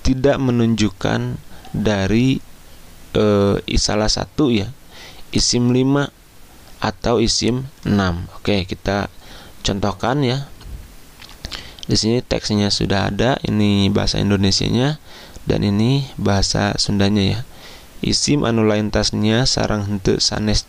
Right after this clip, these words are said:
sarang ja-, henteu jama sanes isim anu disarwakeun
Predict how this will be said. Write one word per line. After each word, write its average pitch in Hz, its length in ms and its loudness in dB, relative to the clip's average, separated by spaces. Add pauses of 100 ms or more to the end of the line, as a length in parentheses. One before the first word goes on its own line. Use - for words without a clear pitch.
(160)
sarang 110 400 2
ja-, 98 160 0 (480)
henteu 113 320 2
jama 107 480 2
sanes 110 480 0
isim 113 320 0
anu 113 240 0
disarwakeun 104 800 0